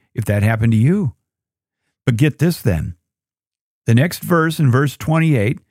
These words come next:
everything changes because that same servant who owed a hundred and fifty thousand years of wages, as he went out,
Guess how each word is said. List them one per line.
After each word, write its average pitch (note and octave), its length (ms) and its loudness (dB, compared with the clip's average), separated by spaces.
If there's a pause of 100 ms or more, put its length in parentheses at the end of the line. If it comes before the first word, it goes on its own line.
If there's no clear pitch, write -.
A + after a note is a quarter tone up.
(120)
everything D3+ 380 2
changes B2+ 580 2 (380)
because C3 300 2
that C3 180 2
same F#3 400 0
servant D3 480 -2
who C3+ 180 4
owed C#3+ 240 0
a C3 60 2
hundred E3 320 2
and F#3+ 100 0
fifty D#3 300 0
thousand D#3+ 560 0
years D3 300 2
of C#3+ 100 0
wages, A#2+ 460 0 (260)
as B2 220 2
he F#3+ 160 2
went E3+ 320 0 (200)
out, F3+ 460 0